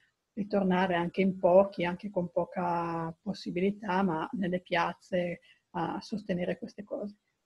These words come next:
L'ultima questione è sulla proposta di legge di iniziativa popolare. Eh, io penso che sia uno strumento utile,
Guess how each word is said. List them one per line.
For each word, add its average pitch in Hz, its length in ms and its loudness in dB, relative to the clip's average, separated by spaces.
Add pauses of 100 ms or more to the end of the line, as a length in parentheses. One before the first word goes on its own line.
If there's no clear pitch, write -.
(420)
L'ultima 208 400 6
questione 214 760 4
è 185 40 2
sulla 175 540 2
proposta 180 1300 2
di 208 200 2
legge 196 520 4
di 190 100 0
iniziativa 180 580 -2
popolare. 196 800 0 (640)
Eh, 185 280 2
io 208 200 8
penso 208 300 4
che 190 140 2
sia 190 180 -2
uno 185 140 0
strumento 185 1600 6
utile, 220 640 4